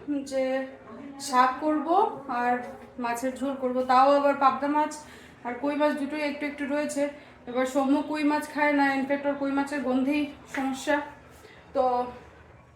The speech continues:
দুটো আলাদা করে তরকারি করতে হবে, নাহলে একসাথে মিলেমিশে কিছু একটা করে রেখে দিতাম। এই যে শাক কেটে নিয়েছি, তার সাথে দেব হচ্ছে কড়াইশুঁটি আর রসুন আর শুকনো লঙ্কা ফোড়ন দিয়ে করব।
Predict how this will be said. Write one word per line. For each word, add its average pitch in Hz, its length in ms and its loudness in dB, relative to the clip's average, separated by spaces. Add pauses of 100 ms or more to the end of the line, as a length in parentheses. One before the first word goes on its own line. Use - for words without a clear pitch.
(380)
দুটো 262 180 2
আলাদা 277 300 8
করে 302 200 2
তরকারি 269 360 2
করতে 294 280 0
হবে, 269 180 2
নাহলে 262 240 0
একসাথে 269 320 -2 (320)
মিলেমিশে 240 400 -6
কিছু 262 220 -4
একটা 262 140 -4
করে 247 240 -4
রেখে 233 200 -8
দিতাম। 277 320 -4 (640)
এই 262 160 -2
যে 302 180 -4
শাক 269 300 2
কেটে 277 240 -2
নিয়েছি, 285 560 2 (720)
তার 240 160 -2
সাথে 269 320 0
দেব 254 260 2
হচ্ছে 285 680 2 (600)
কড়াইশুঁটি 247 520 2 (760)
আর 214 540 0 (300)
রসুন 320 400 2
আর 311 140 6
শুকনো 302 260 -4
লঙ্কা 294 260 0
ফোড়ন 269 280 -2
দিয়ে 285 140 -2
করব। 285 540 -2